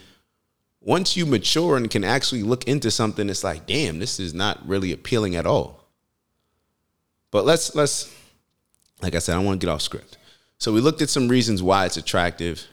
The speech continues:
Now let's look at what it does. What does the feminist movement do? What, what are the actual results of their actions? <sighs> First bullet point,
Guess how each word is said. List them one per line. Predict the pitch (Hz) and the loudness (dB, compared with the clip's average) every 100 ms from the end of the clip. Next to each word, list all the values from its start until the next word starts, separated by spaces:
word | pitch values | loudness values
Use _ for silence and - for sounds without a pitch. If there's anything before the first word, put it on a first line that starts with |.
| _ | _
Now | - 95 123 | -4 0 2
let's | 117 - | 2 0
look | 107 95 | -2 -2
at | 85 - | -4 -4
what | 87 90 | 0 0
it | 64 | 0
does. | 71 76 - - - _ _ _ _ _ _ _ - - | -4 -6 -6 -12 -14 _ _ _ _ _ _ _ -16 -4
What | 123 127 | -4 2
does | 110 92 | 2 2
the | 82 | -4
feminist | - 107 98 92 - | 0 2 2 0 -2
movement | 87 80 78 - _ _ - | -2 -2 -4 -10 _ _ -16
do? | 73 76 65 - - _ _ | -8 -8 -8 -14 -20 _ _
What, | 110 143 113 | 0 0 2
what | 127 131 | 2 4
are | |
the | 110 - | 2 0
actual | 104 95 - 98 87 82 | 0 0 0 0 0 0
results | 78 73 90 85 - - - - _ _ _ - | -4 0 2 2 0 -6 -8 -12 _ _ _ -8
of | 80 | -6
their | 76 78 | -2 -2
actions? | 78 67 - - - - - _ _ _ _ _ _ - - - _ _ _ _ _ _ _ _ _ _ _ _ | -2 -4 -6 -8 -12 -16 -16 _ _ _ _ _ _ -20 -20 -20 _ _ _ _ _ _ _ _ _ _ _ _
<sighs> | - - - | -2 -2 0
First | - 117 98 | 4 4 4
bullet | 95 87 | 0 0
point, | - 71 | -4 -6